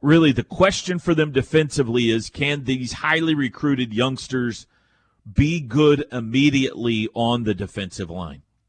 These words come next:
The schedule looks like this. They open the season with a win against Miami. They get them at home. Miami of Ohio, I should clarify. Game two, they go to Florida.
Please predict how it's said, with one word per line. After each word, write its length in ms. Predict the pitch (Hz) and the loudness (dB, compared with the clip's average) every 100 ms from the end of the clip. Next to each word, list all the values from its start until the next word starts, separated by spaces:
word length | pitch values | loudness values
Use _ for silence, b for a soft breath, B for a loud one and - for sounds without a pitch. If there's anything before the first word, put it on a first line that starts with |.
| _ _ _ _ - | _ _ _ _ -8
The 180 | 117 135 | -4 -4
schedule 720 | - - 240 247 180 202 170 | -6 -2 0 0 -2 -2 0
looks 240 | 170 - | -2 -2
like 260 | 160 123 - | -4 -4 -4
this. 420 | 98 - - - _ _ _ _ _ _ _ _ _ _ _ _ _ _ _ | -10 -10 -14 -16 _ _ _ _ _ _ _ _ _ _ _ _ _ _ _
They 200 | 120 151 | 2 2
open 360 | 156 202 220 208 | 4 4 4 2
the 80 | 180 | 2
season 460 | - 190 170 180 | 2 0 2 2
with 200 | 147 143 | 4 6
a 300 | 139 131 127 - | 6 4 2 -2
win 300 | 156 156 175 | 0 2 2
against 340 | 156 131 139 - | 0 0 -2 0
Miami. 600 | 139 131 117 107 107 107 _ _ _ | 0 2 0 -2 -4 -8 _ _ _
They 60 | 104 | -4
get 180 | 127 123 | -2 0
them 140 | 123 | 0
at 80 | 113 | 0
home. 280 | 104 92 90 | -2 -4 -2
Miami 640 | 120 131 151 180 175 160 - | 0 2 4 4 2 -2 -2
of 220 | 131 113 | -2 0
Ohio, 840 | 117 87 - 147 139 113 92 82 80 | -4 -4 -4 -2 0 0 -2 -6 -8
I 140 | 98 90 | -8 -8
should 280 | - 95 | -6 -8
clarify. 640 | - 95 82 69 - 80 - _ _ _ _ _ _ _ _ _ _ _ | -8 -10 -8 -10 -12 -14 -14 _ _ _ _ _ _ _ _ _ _ _
Game 460 | - 175 220 240 226 | 0 2 2 -2 -4
two, 440 | - 208 180 139 | -4 2 4 4
they 160 | 131 123 | 2 0
go 260 | 104 139 127 | 2 0 0
to 300 | - 170 170 | -6 -8 -8
Florida. 600 | - 120 107 80 67 | -8 -4 -4 -4 -10